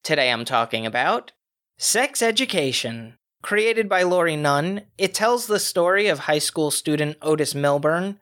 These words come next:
who sets up an anonymous sex therapy office in an abandoned bathroom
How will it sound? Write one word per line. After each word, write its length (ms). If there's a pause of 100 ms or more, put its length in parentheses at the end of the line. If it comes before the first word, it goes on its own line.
(120)
who 120
sets 320
up 240
an 80
anonymous 560
sex 360
therapy 420
office 520
in 120
an 120
abandoned 540
bathroom 640